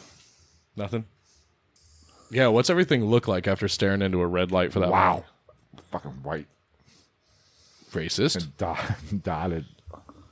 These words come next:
Speaker 1: Oh, you actually got pretty close. You, you get down to, she gave us the one minute, so we'll
Speaker 2: Wow.
Speaker 1: count it. Anything?
Speaker 2: Nothing visual.
Speaker 1: No?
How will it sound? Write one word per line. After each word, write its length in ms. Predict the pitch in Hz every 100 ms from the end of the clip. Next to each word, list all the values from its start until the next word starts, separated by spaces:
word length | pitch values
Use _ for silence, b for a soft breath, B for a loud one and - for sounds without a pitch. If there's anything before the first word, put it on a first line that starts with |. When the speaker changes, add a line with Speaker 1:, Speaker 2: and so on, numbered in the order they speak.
| - _ _ -
Speaker 1:
Oh, 120 | 190
you 120 | 185
actually 220 | 214 233
got 140 | 190 170
pretty 160 | 160
close. 320 | - 202 170
You, 180 | 127 156
you 240 | 131 127 139
get 180 | 151
down 200 | 147 151
to, 220 | 139 120 117
she 160 | - 139
gave 180 | 147
us 120 | 143 135
the 100 | 120
one 240 | 131 139
minute, 260 | 156 131 -
so 260 | 120 110 - - _ _ _
we'll 100 | 147
Speaker 2:
Wow. 60 | 165
Speaker 1:
count 220 | 127 123
it. 140 | 143 - - b b b b b -
Anything? 460 | 131 151 185 220 190
Speaker 2:
Nothing 280 | 120 123 110
visual. 400 | 98 87 78 73 - _ _ -
Speaker 1:
No? 240 | 123 135